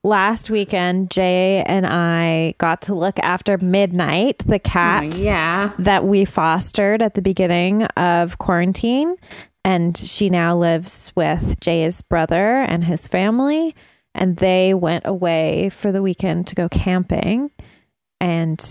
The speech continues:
Speaker 1: uh, so Jay and I went over there. They live in a co-op that they have, like, a four-bedroom townhouse. And Midnight was, like, so excited to see us. And she's,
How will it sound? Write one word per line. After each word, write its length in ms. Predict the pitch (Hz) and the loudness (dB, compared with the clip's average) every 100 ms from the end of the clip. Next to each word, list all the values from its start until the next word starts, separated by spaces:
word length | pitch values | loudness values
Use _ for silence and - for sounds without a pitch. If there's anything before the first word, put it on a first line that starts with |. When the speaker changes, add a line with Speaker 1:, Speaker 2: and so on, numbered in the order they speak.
| - - | -8 -6
Speaker 1:
uh, 200 | 180 151 | -2 -2
so 180 | 147 202 | -2 -2
Jay 260 | - 202 214 | 0 2 4
and 120 | 226 | 4
I 140 | 202 | 2
went 220 | 190 185 - | 2 2 2
over 260 | 165 170 | 2 2
there. 240 | 165 156 160 | 2 2 2
They 160 | 175 | 2
live 460 | 170 160 160 175 - | 2 2 0 -2 -4
in 160 | 196 165 | 0 0
a 40 | |
co-op 680 | - - 185 185 175 170 - - - - | 0 0 2 4 4 2 0 0 0 -2
that 300 | 180 156 - _ - | 0 0 -2 _ -4
they 140 | 175 | -2
have, 100 | 160 | 0
like, 160 | 160 151 | -2 -2
a 40 | |
four-bedroom 800 | - - 185 175 175 180 170 170 | -2 0 0 2 0 0 0 0
townhouse. 1000 | - 180 175 185 185 165 156 180 - - - _ _ _ _ _ - | 0 0 0 0 0 0 0 -2 -6 -12 -14 _ _ _ _ _ -2
And 300 | 180 170 175 | 0 2 2
Midnight 520 | 170 180 175 170 - | 2 2 2 2 0
was, 420 | 180 160 175 - | 0 0 -2 -2
like, 260 | 147 - - | 0 -2 -4
so 300 | - 247 285 | 0 2 2
excited 440 | - 226 214 196 | 2 0 2 -2
to 80 | - | -4
see 240 | - 180 170 | -2 0 2
us. 520 | 160 170 196 - - 185 | 2 0 -2 -8 -8 -6
And 140 | 175 | -4
she's, 400 | - 185 - | 0 0 -2